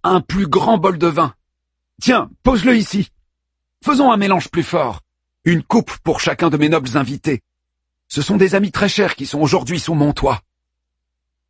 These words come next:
J'observe le déroulement de ce rituel d'hospitalité héroïque que je trouve d'une grâce surprenante. Patrocle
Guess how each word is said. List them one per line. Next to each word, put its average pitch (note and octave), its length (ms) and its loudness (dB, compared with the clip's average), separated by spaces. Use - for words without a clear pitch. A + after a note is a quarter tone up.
J'observe B2+ 640 -2
le B2 100 4
déroulement C3 580 0
de G#2+ 140 -2
ce A#2 140 -4
rituel A2+ 460 0
d'hospitalité G2+ 840 -2
héroïque C#3+ 720 -2
que F3 100 -2
je F3 120 0
trouve F#3+ 340 -4
d'une D#3+ 220 -6
grâce G3 280 -4
surprenante. - 920 -8
Patrocle - 580 -4